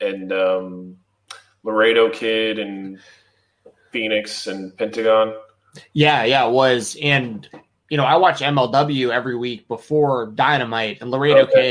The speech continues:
Speaker 2: Kid has been on there quite a bit. And, you know, he does pretty well on M L W, but I think he looks so much better on A E W. And I don't know if it's, like, because of the way they shoot the shows or what, but I feel like he just comes off so much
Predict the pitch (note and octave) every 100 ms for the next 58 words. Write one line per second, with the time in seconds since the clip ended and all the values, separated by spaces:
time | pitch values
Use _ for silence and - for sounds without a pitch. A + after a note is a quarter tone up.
0 | A2+ A2+ C3+ B2 D3 C3 B2 C3+ C3 -
1 | B2+ A#2 A2 A#2+ A#2 G#2+ - - _ _
2 | - C3 A2+ - - _ - C#3 A2+ -
3 | - F#3+ G#3+ C#3+ - F#3+ C#3 C#3+ E3+ D3
4 | A#2+ A2 _ - D#3+ C#3 C#3 D3+ C3+ B2+
5 | B2 B2+ F3 F3 F3+ D3 - - D3 C#3
6 | - - A#2+ D3 C#3 B2 A#2 B2+ C#3 D#3
7 | D#3 E3 E3+ D#3 - _ _ _ C3 C#3
8 | F#3 G#3+ F3 D3+ C#3+ C#3 C3+ D3 C#3 C#3
9 | C3+ B2+ G#2+ - C#3+ D3 C#3+ - - D3
10 | D#3+ D#3 B2 A#2+ C3+ C#3 - B2+ C3 F#3+
11 | D#3+ C#3 C#3 - D3+ C#3 B2+ A#2+ - -
12 | E3+ E3+ D#3 B2 -